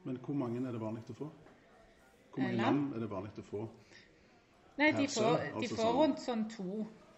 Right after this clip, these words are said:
Speaker 2: kanskje,
Speaker 1: ja, det er det
Speaker 2: i
Speaker 1: som er
Speaker 2: snitt.
Speaker 1: gjennomsnittet.
Speaker 2: Mm.
Speaker 1: Og så er det noen som får tre, eller
Speaker 2: Noen får fem, og noen får én, så det er litt sånn, varierer litt.
Speaker 1: Fem
Speaker 2: Ja.
Speaker 1: stykker. Wow.
Speaker 2: Ja.
Speaker 1: Mm.
Speaker 2: Det var norsk, eh, hvit sau som ble, eh,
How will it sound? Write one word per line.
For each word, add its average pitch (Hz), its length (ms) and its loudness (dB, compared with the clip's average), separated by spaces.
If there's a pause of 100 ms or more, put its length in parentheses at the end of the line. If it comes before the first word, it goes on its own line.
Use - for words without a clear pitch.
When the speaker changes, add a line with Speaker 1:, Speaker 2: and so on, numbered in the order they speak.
(140)
Speaker 2:
kanskje, - 320 -8
Speaker 1:
ja, 175 80 -2
det - 40 -6
er 107 40 -4
det 101 80 -4
Speaker 2:
i - 40 -2
Speaker 1:
som - 140 -2
er - 80 4
Speaker 2:
snitt. - 80 -2
Speaker 1:
gjennomsnittet. 117 440 -6
Speaker 2:
Mm. 208 340 -4
Speaker 1:
Og 110 60 -8
så 120 100 -6
er - 80 -2
det 92 80 -4
noen 90 260 -6
som - 140 -10
får 95 100 -10
tre, 101 400 -6
eller 90 280 -8
Speaker 2:
Noen 196 280 -6
får 247 180 -10
fem, 202 360 -6
og 202 80 -6
noen 175 280 -8
får - 160 -12 (140)
én, 175 200 -8 (140)
så - 140 -18
det 185 160 -8
er 185 60 -8
litt 185 120 -14
sånn, 175 240 -10 (240)
varierer 190 360 -8
litt. - 220 -14 (320)
Speaker 1:
Fem 120 180 -14
Speaker 2:
Ja. 127 60 -12
Speaker 1:
stykker. - 380 -12 (1080)
Wow. 113 100 -14 (280)
Speaker 2:
Ja. - 100 -14 (400)
Speaker 1:
Mm. 104 140 -10 (1080)
Speaker 2:
Det 208 80 -10
var 196 240 -6 (680)
norsk, 196 600 -10
eh, 202 240 -4
hvit 196 340 -8
sau 202 220 -6
som 202 220 -8
ble, 196 100 -6 (1300)
eh, 185 300 -8